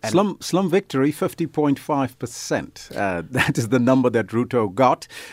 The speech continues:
Speaker 2: Now, he promised to build on the foundations that he says, together with, uh, President Kenyatta, they put together in order to take the country to the next level. What lies ahead for Kenya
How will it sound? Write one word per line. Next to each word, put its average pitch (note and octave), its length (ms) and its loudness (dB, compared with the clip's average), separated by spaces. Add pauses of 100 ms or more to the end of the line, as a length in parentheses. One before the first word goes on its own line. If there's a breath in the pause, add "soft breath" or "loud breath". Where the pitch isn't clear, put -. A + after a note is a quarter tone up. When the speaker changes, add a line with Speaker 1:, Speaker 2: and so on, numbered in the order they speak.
Speaker 2:
Now, C3 200 4
he F3 160 4
promised E3 440 0
to B2+ 60 0
build C3+ 460 4
on A#2 120 -2
the G2+ 60 -4
foundations G#2+ 680 -2
that G2 160 -4
he G3+ 240 -2
says, F#2+ 440 -4 (360 loud breath)
together F3 400 4
with, D3 300 0
uh, A#2+ 160 4
President A2 440 -2
Kenyatta, A2 480 -2
they A2+ 160 -2
put - 180 -6
together G#2+ 340 -4
in G#2 100 -6
order A#2+ 240 -4
to B2 160 -6
take A#2+ 220 -10
the G#2 80 -8
country A2 320 -8
to - 120 -12
the G2 120 -8
next G2+ 300 -6
level. F#2+ 300 -6 (600 loud breath)
What G#3+ 200 -6
lies A2 340 -4
ahead E2+ 500 -10
for F2 400 -6 (260)
Kenya A2+ 400 0